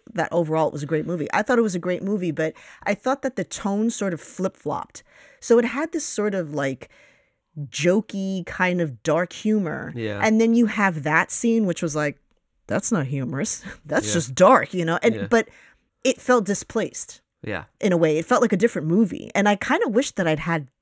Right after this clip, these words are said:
Speaker 2: That
Speaker 1: that
Speaker 2: movie.
Speaker 1: movie.
Speaker 2: Yeah.
Speaker 1: I wanted to see that version of the movie where there was no grave fucking and there was no
Speaker 2: Yeah.
Speaker 1: iron deficiencies and we weren't sucking drains.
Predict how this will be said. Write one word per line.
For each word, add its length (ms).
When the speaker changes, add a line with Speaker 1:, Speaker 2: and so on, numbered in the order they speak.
Speaker 2:
That 240
Speaker 1:
that 300
Speaker 2:
movie. 340
Speaker 1:
movie. 120
Speaker 2:
Yeah. 80
Speaker 1:
I 120
wanted 320
to 60
see 220
that 320
version 440
of 100
the 80
movie 360
where 340
there 200
was 200
no 140
grave 300
fucking 500
and 220
there 100
was 220
no 120
Speaker 2:
Yeah. 100
Speaker 1:
iron 160
deficiencies 840
and 320
we 120
weren't 340
sucking 360
drains. 360